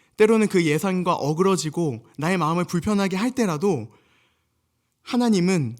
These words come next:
끝내 이루실 거야" 라고 고백하고 말하는 것입니다. 그게 진짜 하나님을 신뢰하는 것입니다.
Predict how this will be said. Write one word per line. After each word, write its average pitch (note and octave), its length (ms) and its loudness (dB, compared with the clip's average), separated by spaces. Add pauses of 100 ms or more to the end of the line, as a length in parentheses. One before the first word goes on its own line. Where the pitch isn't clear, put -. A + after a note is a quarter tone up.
끝내 G#3 480 -2
이루실 E3 440 -4
거야" C#3 280 -4
라고 A#2+ 440 -4 (200)
고백하고 D3+ 800 -4
말하는 C3+ 480 -4
것입니다. G#2+ 480 -10 (600)
그게 G#3+ 220 2
진짜 G3+ 280 -2
하나님을 G3 420 -2
신뢰하는 F3 480 -4
것입니다. G#2+ 560 -12